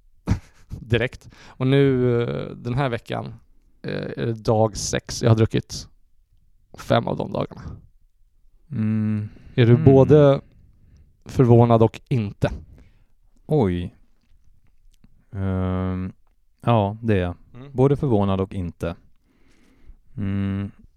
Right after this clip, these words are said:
Speaker 2: Ja, jag tänker ju så här, hur kunde det bli så här? <laughs> Eh, och sen så, när jag ställer mig den frågan, så kommer jag på att, ja, just det.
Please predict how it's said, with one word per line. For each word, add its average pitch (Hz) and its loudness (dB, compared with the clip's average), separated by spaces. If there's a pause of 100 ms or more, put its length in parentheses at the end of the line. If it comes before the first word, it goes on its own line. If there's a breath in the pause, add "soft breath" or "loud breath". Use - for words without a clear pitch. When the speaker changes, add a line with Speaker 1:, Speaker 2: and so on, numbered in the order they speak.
(720)
Speaker 2:
Ja, 123 -2
jag 123 0
tänker 143 -4
ju 104 2
så 98 -4
här, 92 -2 (640)
hur - -8
kunde 101 -2
det 98 -2
bli 92 -6
så - -12
här? 95 -12
<laughs> - -20 (2750 loud breath)
Eh, 98 -4 (440)
och 117 -2
sen 131 0
så, 131 -2 (440)
när 117 0
jag 107 -2
ställer 117 -4
mig 123 -2
den 90 -6
frågan, 92 -6 (760)
så - -10
kommer 101 -2
jag 92 -6
på 113 0
att, - -10 (680)
ja, 139 -4
just 139 -6
det. 98 -6